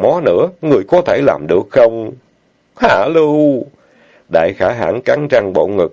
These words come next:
rung lên, ánh mắt chớp sáng như tia sét, căm hận nhìn hắn. "Ngươi rốt cuộc muốn thế nào? Đưa điều kiện của ngươi ra đi." Người câm hít một hơi, lắc đầu. "Điều kiện hả? Đương nhiên có thể nói, chỉ có điều Đại Khả Hãn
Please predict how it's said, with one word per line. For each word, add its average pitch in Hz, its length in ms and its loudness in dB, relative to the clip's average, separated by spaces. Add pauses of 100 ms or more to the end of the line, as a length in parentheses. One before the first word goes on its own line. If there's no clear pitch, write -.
rung 104 220 2
lên, 104 200 0
ánh 113 180 -4
mắt 143 180 -4 (100)
chớp 135 180 2
sáng 139 300 -2
như 110 140 -2
tia 95 260 0
sét, 135 240 -2 (120)
căm 104 220 2
hận 87 240 -2
nhìn 82 260 -2
hắn. 131 380 -4 (640)
"Ngươi 160 320 2
rốt 202 220 2
cuộc 196 240 2
muốn 185 220 2
thế 190 180 2
nào? 92 360 0 (140)
Đưa 160 200 2
điều 110 280 2
kiện 98 220 2
của 160 120 2
ngươi 143 300 2
ra 127 220 4
đi." 131 500 -2 (500)
Người 98 320 0
câm 107 220 2
hít 139 220 -2
một 85 260 0
hơi, 101 180 2
lắc 135 260 -2
đầu. 85 360 0 (400)
"Điều 107 160 0 (100)
kiện 85 200 0
hả? 104 240 -2 (160)
Đương 120 240 0
nhiên 107 160 0
có 156 140 0
thể 117 240 0
nói, 139 220 0 (180)
chỉ 95 200 2
có 170 160 4
điều 95 280 0
Đại 82 180 4
Khả 95 180 0
Hãn 98 220 -4